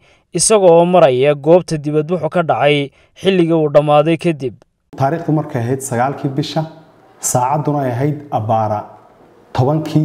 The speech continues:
Speaker 2: iyo rubuc subaxnimo, ayaa anigoo suuqa bartankiisa halka maktabadda Al Xuseyni hortiisa taleefon ku hadlaya, aan ka war helay afar nin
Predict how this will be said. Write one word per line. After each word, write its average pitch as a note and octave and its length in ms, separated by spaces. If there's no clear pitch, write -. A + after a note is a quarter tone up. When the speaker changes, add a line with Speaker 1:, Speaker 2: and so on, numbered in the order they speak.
Speaker 2:
iyo C#3 120
rubuc C#3 400
subaxnimo, A2+ 600
ayaa C#3 260
anigoo C#3+ 220
suuqa C#3+ 360
bartankiisa A#2 720
halka A#2+ 400
maktabadda B2+ 520
Al A2 120
Xuseyni C#3 340
hortiisa D#3 500
taleefon D3 400
ku - 120
hadlaya, B2 460
aan C#3 180
ka F#3 120
war F3 180
helay C3 240
afar D3+ 360
nin E3+ 200